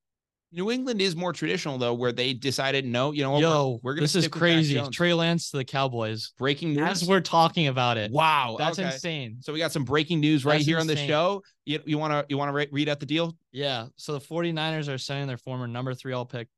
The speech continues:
Speaker 2: Trey Lance, to Dallas Cowboys for a mid round.
Speaker 1: It, does it,
Speaker 2: Just,
Speaker 1: d-,
Speaker 2: it
Speaker 1: does it
Speaker 2: hasn't
Speaker 1: say
Speaker 2: even,
Speaker 1: any, any pick?
Speaker 2: hasn't even specified, but mid round, so probably, like, fourth or fifth.
Speaker 1: Wow. All
Speaker 2: Adam
Speaker 1: right. So,
Speaker 2: Schefter.
Speaker 1: so just breaking on the show. Okay. Yeah.
Speaker 2: <laughs> That's crazy.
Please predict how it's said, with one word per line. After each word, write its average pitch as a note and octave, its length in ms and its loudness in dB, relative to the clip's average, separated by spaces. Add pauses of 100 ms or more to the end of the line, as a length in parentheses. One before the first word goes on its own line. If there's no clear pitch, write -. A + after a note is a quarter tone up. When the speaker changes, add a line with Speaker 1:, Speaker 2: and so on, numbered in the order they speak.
(120)
Speaker 2:
Trey C3 200 -6
Lance, B2 340 -4
to B2+ 80 -14
Dallas A#2 280 -4
Cowboys A#2+ 480 -6
for A#2+ 140 -6
a - 20 -4
mid B2 300 -2
round. A2+ 420 -4 (1120)
Speaker 1:
It, C3 240 0
does C3 200 2
it, C#3 40 0
Speaker 2:
Just, D#3 300 0
Speaker 1:
d-, D#3 100 0
Speaker 2:
it D3 60 0
Speaker 1:
does C#3+ 120 2
it D3+ 40 2
Speaker 2:
hasn't D#3 140 -2
Speaker 1:
say D#3+ 100 2
Speaker 2:
even, A#2+ 100 0
Speaker 1:
any, C#3+ 300 0
any C3+ 180 0
pick? E3 300 -4 (160)
Speaker 2:
hasn't E3 280 -2
even E3+ 160 0
specified, C#3+ 480 -4
but C#3+ 140 -2
mid D3 180 -2
round, C#3 240 0
so - 80 -12
probably, C3 200 -2
like, A#2+ 120 -2
fourth C3 340 -6
or A#2 100 -6
fifth. A2 360 -6
Speaker 1:
Wow. D3 280 4
All D3 100 4
Speaker 2:
Adam E3+ 120 4
Speaker 1:
right. C#3 120 2
So, F3+ 140 4
Speaker 2:
Schefter. B2 220 -4
Speaker 1:
so F3+ 180 4
just E3+ 440 0
breaking F3+ 300 -2
on F3 140 0
the E3 80 0
show. F3 280 0
Okay. F#3 340 -2
Yeah. F3+ 160 -2
Speaker 2:
<laughs> - 0 -
That's - 120 -4 (160)
crazy. C3+ 640 -10